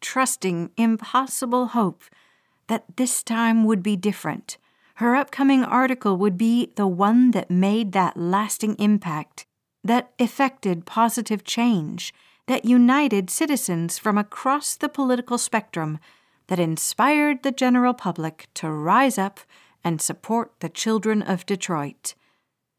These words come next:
She could always hope, right? Chelsea opened the lid of her water bottle and took a big drink. Working on this story was a dream come true for her,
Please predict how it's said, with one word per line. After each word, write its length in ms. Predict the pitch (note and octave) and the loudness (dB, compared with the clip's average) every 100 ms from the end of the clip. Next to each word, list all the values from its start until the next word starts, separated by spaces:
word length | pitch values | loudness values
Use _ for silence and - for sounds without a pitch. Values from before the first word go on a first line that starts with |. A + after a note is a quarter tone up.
| _ _ | _ _
She 220 | - F3+ | -8 -4
could 160 | F#3+ G3 | 0 2
always 340 | A3 A#3 A3+ | 4 2 0
hope, 400 | D4+ C4+ C4 - - | 0 0 -2 -8 -8
right? 560 | E3 F3+ B3 F#4+ - - _ _ _ _ _ _ _ _ _ _ _ - | -2 0 2 -2 -4 -20 _ _ _ _ _ _ _ _ _ _ _ -4
Chelsea 480 | A#3+ B3+ B3 C4+ - | 0 0 0 -4 -2
opened 320 | G#3+ A#3 A3+ | 0 2 2
the 60 | A3 | 2
lid 240 | F#3+ G3 | 2 0
of 100 | G3+ G#3+ | -2 -2
her 100 | G#3 | -2
water 320 | D#3+ D#3 D#3 | 0 -2 -2
bottle 480 | D#3+ D3+ D#3+ E3 - - | -2 -2 -2 -6 -10 -4
and 160 | G3+ G3 | 0 0
took 180 | G3 F#3+ | 0 -2
a 80 | |
big 300 | E3 F#3 F#3+ | 0 0 0
drink. 500 | F3 D#3 D#3 - - _ _ _ _ _ _ - | -4 -4 -6 -10 -20 _ _ _ _ _ _ -2
Working 420 | C#4+ - C#4 C4 | -2 2 2 4
on 240 | A3+ G#3 | 4 4
this 160 | G3+ G3 | 2 0
story 520 | - E3+ D#3 E3 E3 | -2 -4 -2 -2 -2
was 220 | - F3+ | -2 -2
a 60 | F3 | -4
dream 640 | E3 F#3+ F#3 A3+ B3 B3+ | -4 -2 2 4 4 2
come 340 | - G#3 G3+ G3+ | 0 0 2 0
true 300 | - E3+ D#3+ | -2 -2 -2
for 220 | - D#3 | -6 -4
her, 340 | D#3 C#3+ D3+ | -2 -4 -6